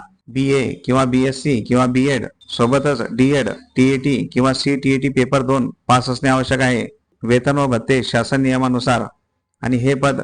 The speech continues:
दिलेल्या संवर्गातून भरण्यात येणार आहे. तरी इच्छुक उमेदवारांनी वरील पदांकरिता आवश्यक त्या कागदपत्राच्या मूळ छायांकित प्रतीसह दिनांक बारा जानेवारी दोन हजार पंचवीस रोजी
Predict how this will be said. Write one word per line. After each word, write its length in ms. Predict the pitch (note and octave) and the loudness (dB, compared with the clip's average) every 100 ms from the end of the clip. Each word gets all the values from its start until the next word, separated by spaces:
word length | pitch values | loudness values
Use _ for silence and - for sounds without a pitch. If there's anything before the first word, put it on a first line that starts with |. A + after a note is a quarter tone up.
| - | -2
दिलेल्या 380 | A#2 C3 C#3 | 0 2 0
संवर्गातून 540 | C3+ B2 B2+ B2+ C3+ C3+ | -2 -2 0 0 0 0
भरण्यात 300 | A#2 A#2 B2+ | 0 0 0
येणार 240 | B2 B2+ | 0 0
आहे. 280 | B2+ B2 A2 - _ - _ _ - | 0 -2 -4 -6 _ -20 _ _ -10
तरी 220 | B2 C#3 | -4 -2
इच्छुक 240 | B2+ - C#3 | -2 -2 -2
उमेदवारांनी 600 | C#3 C#3 C3+ C#3 C#3+ A#2 | 0 0 0 0 -2 0
वरील 280 | A#2 C3 | 0 0
पदांकरिता 720 | C3+ A#2+ C3 C3 B2+ C3 C3+ A2 - - | 0 0 0 0 0 0 0 -2 -8 -8
आवश्यक 420 | A#2 C3 D3+ D3 | -4 -2 -4 -2
त्या 80 | C#3+ | -2
कागदपत्राच्या 640 | C3+ C3+ C3 C3 C#3 C#3 | 0 -2 -2 -2 0 0
मूळ 180 | C3 C#3+ C3 | 0 -2 0
छायांकित 320 | A#2 B2+ C#3 - | 0 0 -2 -2
प्रतीसह 540 | B2+ C3 C3+ B2+ A#2+ - _ _ _ - | 0 0 0 0 0 -6 _ _ _ 0
दिनांक 340 | A#2+ C3+ C3+ | 0 2 0
बारा 300 | C3+ A#2+ C3+ | 0 0 0
जानेवारी 440 | C3 C3 C3+ C3+ | 0 -2 0 -2
दोन 200 | C3+ B2+ | 0 0
हजार 180 | B2+ C3+ | 0 0
पंचवीस 340 | C#3 B2 C#3 C3+ | 0 -2 0 0
रोजी 380 | C3+ C#3 C3 | 0 0 -2